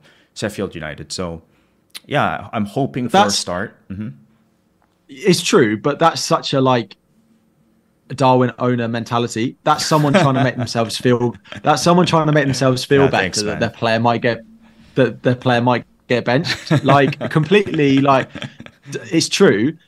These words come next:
Speaker 2: but saying that you're happy enough with Darwin coming off the
Speaker 1: I'm not
Speaker 2: bench
Speaker 1: happy
Speaker 2: against
Speaker 1: with
Speaker 2: Sheffield
Speaker 1: it. I'm
Speaker 2: United.
Speaker 1: not happy with it. I'm
Speaker 2: Yeah.
Speaker 1: trying to support
Speaker 2: No, I'm not
Speaker 1: myself.
Speaker 2: saying you are. Yeah,
Speaker 1: Uh-huh.
Speaker 2: I'm not saying you are, but, like,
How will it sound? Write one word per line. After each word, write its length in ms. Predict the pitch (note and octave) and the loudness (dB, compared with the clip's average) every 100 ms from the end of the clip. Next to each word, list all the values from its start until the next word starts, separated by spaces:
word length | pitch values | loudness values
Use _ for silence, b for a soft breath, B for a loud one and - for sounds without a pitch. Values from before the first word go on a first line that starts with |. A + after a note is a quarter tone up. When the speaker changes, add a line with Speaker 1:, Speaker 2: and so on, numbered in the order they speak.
| _ | _
Speaker 2:
but 120 | D3 | -2
saying 220 | C3 E3 D#3+ | 2 2 2
that 80 | |
you're 160 | C#3+ C#3 | 2 2
happy 460 | C3 D#3 - B2 B2 | 2 0 0 -2 0
enough 320 | B2 A#2+ - | 0 -4 -6
with 100 | B2 | -2
Darwin 320 | B2 A#2+ A2+ | 2 2 0
coming 320 | - A#2+ A#2+ | -4 -4 -2
off 140 | A#2 - | -2 -2
the 80 | A2+ | 0
Speaker 1:
I'm 160 | A#2+ | 2
not 140 | D3 B2+ | 4 2
Speaker 2:
bench 40 | |
Speaker 1:
happy 120 | A#2+ | 2
Speaker 2:
against 260 | G#2+ A2+ G#2 | 2 0 0
Speaker 1:
with 100 | G#2 | -2
Speaker 2:
Sheffield 100 | D2+ | -2
Speaker 1:
it. 100 | A2+ | 0
I'm 200 | A2+ F#2+ | 0 0
Speaker 2:
United. 20 | |
Speaker 1:
not 140 | G#2 F2+ | -4 -4
happy 320 | E2+ D2+ D#2+ | -8 -12 -16
with 160 | C#2 C#2+ | -18 -20
it. 120 | - | -16
I'm 100 | - | -4
Speaker 2:
Yeah. 120 | A#2 | -2
Speaker 1:
trying 160 | G2+ A#2 | 0 -4
to 60 | G2+ | -6
support 360 | G2 - F#2 | -10 -10 0
Speaker 2:
No, 80 | F#3 | 4
I'm 180 | F3+ F#3 | 6 6
not 60 | |
Speaker 1:
myself. 80 | A#3 | 4
Speaker 2:
saying 200 | F#3+ E3+ | 4 2
you 200 | G3+ E3 | 4 4
are. 360 | G2 G2 C#3+ - _ - | 2 -2 -4 -4 _ 0
Yeah, 280 | D#3+ C#3 F#2+ | 4 4 2
Speaker 1:
Uh-huh. 120 | C#3 | 0
Speaker 2:
I'm 60 | E3+ | 0
not 120 | F#3+ | 2
saying 180 | E3+ D#3 | 2 2
you 180 | E3+ | 2
are, 140 | A#2 G#2 | 2 2
but, 260 | C3 B2 - | 0 -2 -4
like, 300 | C#3+ C#3 - | -2 -2 -2